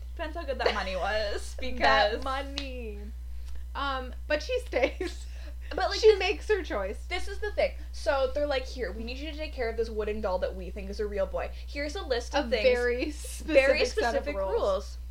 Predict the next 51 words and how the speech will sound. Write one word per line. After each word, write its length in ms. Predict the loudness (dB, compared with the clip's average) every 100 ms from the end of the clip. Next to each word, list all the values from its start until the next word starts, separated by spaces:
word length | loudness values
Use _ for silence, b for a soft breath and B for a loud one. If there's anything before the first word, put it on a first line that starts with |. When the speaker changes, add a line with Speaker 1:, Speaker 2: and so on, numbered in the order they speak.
| -10 -10 -10 -10 -6 -4
Speaker 1:
It 100 | -4
seems 240 | -4 -4
like 100 | -2 -4
a 40 | -6
pretty 280 | -2 -2 -2 -6
easy 260 | -6 -6 -2
gig. 200 | 0 0
As 100 | -2
long 120 | -4
as 80 | -4
you 100 | -4
follow 220 | 0 2
Speaker 2:
That's 140 | 0 0
Speaker 1:
the 60 |
Speaker 2:
true. 120 | 0 0
Speaker 1:
rules, 200 | 0 -2 B B
you're 120 | -4
gonna 200 | -4 -4
get 140 | -4
paid 380 | -2 0 0 -2 -6 B 0
a 80 | 0
decent 580 | 0 -6 -8 -6 -8 -8
sum 240 | -4 -2
of 60 | 0
Speaker 2:
And 100 | 0
it's 140 | 0 0
a 40 |
Speaker 1:
money. 160 | -2 -2
Speaker 2:
doll. 320 | -4 -6 -4
Speaker 1:
And 120 | -2 -2
it's 100 | -2
a 60 |
doll, 260 | -4 0 0
so 100 | -2
you 100 | 0
really 160 | 4 4
don't 80 | 2
have 60 |
to 60 | -4
do 120 | -4
anything. 300 | -4 -6 -4
Speaker 2:
Yeah. 160 | -4 -4 -8 -10
Speaker 1:
So, 380 | -4 2 4 2 -2 2
that's 180 | 2
my 300 | 4 0 0 -6 -8
opinion. 400 | -6 -6 -6 -4
Speaker 2:
Yeah, 140 | -2 -4 -4
okay. 280 | -6 -6 -8 -8 -10 -10 -8 -8 -6
I 140 | -6
see 200 | -6 -8
it. 200 | -10 -10